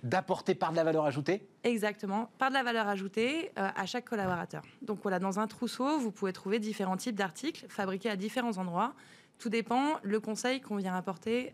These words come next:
Speaker 2: euh, au client.
Speaker 1: Et le client, il est sensible au fait que ça puisse être à un moment made in France, où lui derrière, on parle quand même de,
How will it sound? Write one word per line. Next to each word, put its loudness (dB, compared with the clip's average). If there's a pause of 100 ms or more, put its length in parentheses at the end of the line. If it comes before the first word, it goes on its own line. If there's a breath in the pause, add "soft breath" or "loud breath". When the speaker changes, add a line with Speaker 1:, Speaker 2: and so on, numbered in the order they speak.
Speaker 2:
euh, -2
au 0
client. -6 (880)
Speaker 1:
Et 4
le 0
client, 2
il 2
est 0
sensible 0
au 4
fait 0
que 2 (120)
ça -2
puisse -2
être 0
à 4
un 4
moment 2
made 2
in 2
France, -4 (500 loud breath)
où 2
lui 4
derrière, 4 (200)
on -4
parle 0
quand 2
même 4
de, 2